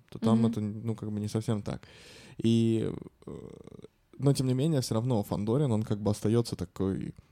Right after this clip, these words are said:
Speaker 1: ну, конечно, главный герой, конечно, мы про него много знаем, но все равно он же не свои личные какие-то истории чаще всего рассказывает,
Speaker 2: Мгм.
Speaker 1: да.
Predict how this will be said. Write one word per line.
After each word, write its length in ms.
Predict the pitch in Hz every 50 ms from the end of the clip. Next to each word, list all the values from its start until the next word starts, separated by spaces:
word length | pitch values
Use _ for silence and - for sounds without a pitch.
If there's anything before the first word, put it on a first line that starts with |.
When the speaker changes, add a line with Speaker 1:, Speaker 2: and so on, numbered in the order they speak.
| _ _ _ - _ - - - _ _ _ _ _ - - _ -
Speaker 1:
ну, 180 | - 131 131 120
конечно, 240 | - 110 - 117 104
главный 360 | 110 110 131 147 143 143 127
герой, 320 | 117 113 107 107 78 -
конечно, 460 | - - 95 104 113 110 - - 101
мы 180 | 98 101 101 98
про 140 | - - 101
него 120 | 101 98 98
много 360 | 98 98 117 139 151 147 139
знаем, 400 | 110 110 104 98 98 80 76 101
но 60 | 110
все 160 | 110 - 113
равно 460 | 113 117 123 127 123 104 78 65 - -
он 160 | - 113 113
же 80 | 110 117
не 100 | 117 113
свои 300 | - - 110 113 135 156
личные 440 | 143 120 117 117 - - 117 110 104 107
какие-то 400 | 110 104 - - 113 - - 113
истории 420 | - - - 92 90 - - -
чаще 340 | - - - - - - -
всего 260 | - - - 110 -
рассказывает, 540 | - - - - - - - - 247 240 233
Speaker 2:
Мгм. 160 | 240 240 240 240
Speaker 1:
да. 180 | - - -